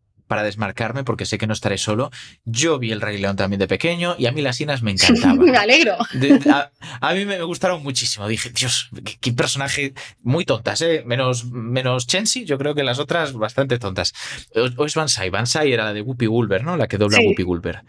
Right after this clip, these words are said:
Speaker 1: En fin, pues Banz-, Banzai la que sí. Eh, el caso, que dejemos esto del Rey León de lado,
Speaker 2: <laughs>
Speaker 1: porque tenemos más preguntas raras de estas del final. Una nos la hace Ernesto y dice:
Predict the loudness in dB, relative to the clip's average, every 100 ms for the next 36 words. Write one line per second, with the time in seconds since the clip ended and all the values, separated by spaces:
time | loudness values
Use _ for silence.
0 | -20 -20 _ 0 0 0 0 0 2 0
1 | 0 -4 -2 -2 -2 -2 -2 -2 -4 -6
2 | -6 -6 -8 -8 -8 -8 -10 -16 _ -20
3 | _ -2 0 0 0 0 0 -2 -4 -6
4 | _ _ 0 2 2 0 -2 -2 -4 -4
5 | 0 0 0 2 4 6 4 2 0 -4
6 | -12 _ _ _ 0 2 0 0 -2 -2
7 | -2 -2 -2 -4 -4 -8 -4 0 0 2
8 | 0 0 -2 -2 -6 -12 -16 2 2 2
9 | 0 -2 0 -2 0 -2 -2 -4 -8 -2
10 | 0 0 0 -6